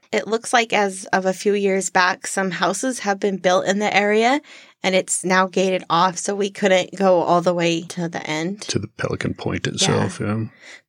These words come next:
Speaker 1: The area has some very, very beautiful views of the lake, the mountains as the background. And as we stood there looking around, I really couldn't help but think of those poor three boys being savagely murdered and then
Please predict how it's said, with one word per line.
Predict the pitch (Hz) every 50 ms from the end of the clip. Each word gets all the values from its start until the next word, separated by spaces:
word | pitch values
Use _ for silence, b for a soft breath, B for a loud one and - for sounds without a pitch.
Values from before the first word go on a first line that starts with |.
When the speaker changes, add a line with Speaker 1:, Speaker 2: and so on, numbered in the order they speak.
| _ _
Speaker 1:
The | - 202 - 233
area | 226 226 226 220 214
has | 220 208 190 190 196
some | - - 208 208 202 190 175 -
very, | 185 190 190 - 190 214 208 190 202 196 202 202 190 196 196 196 190 185 - _ -
very | 185 180 190 185 180 180 202 226 175 165 180 190 208 -
beautiful | - 202 185 185 185 190 180
views | 185 185 196 185 170 165 170
of | 180 175
the | 170 185 175
lake, | 175 180 175 175 175 170 175 170 170 - B B B B B B B -
the | 185
mountains | 180 180 175 180 180 180 185 185 175
as | 185 175
the | 190 185
background. | 170 175 175 175 180 180 - 190 185 185 180 180 180 185 190 180 - - - -
And | - 185 185 185 190 185 -
as | - 196 190
we | 220 214
stood | - - 277 269
there | 277 240 214
looking | 196 202 196 214 208 196
around, | 190 196 196 190 185 190
I | 190
really | 202 208 226 240 262 262
couldn't | - - 220 - -
help | 175 - 185 180 180
but | 190 190 180 -
think | - - - 185 180 180
of | - 185
those | 185 180 180 170 165 - - - -
poor | - - - 185 180 180 185 - 220 185
three | - - - 196 226 202
boys | 196 202 240 226 233 226 214 202 208 - -
being | - 196 208 190 185 175
savagely | - - 185 170 175 185 185 - 190 196
murdered | 190 185 175 175 180 180 175 180 180 175
and | 165 185
then | 190 180 185 185